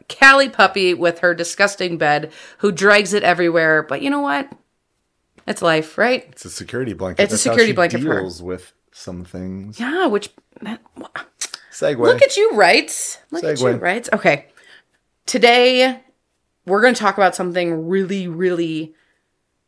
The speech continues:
Speaker 1: important that we have to talk about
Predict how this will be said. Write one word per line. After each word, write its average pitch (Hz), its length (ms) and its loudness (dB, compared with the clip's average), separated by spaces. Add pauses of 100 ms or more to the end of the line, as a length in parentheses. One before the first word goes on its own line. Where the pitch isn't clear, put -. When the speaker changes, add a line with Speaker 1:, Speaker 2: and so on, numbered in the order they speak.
Speaker 1:
important - 840 -4 (140)
that 175 120 -2
we 165 120 -2
have 160 260 -2
to - 80 -10
talk - 240 -4
about 147 260 -12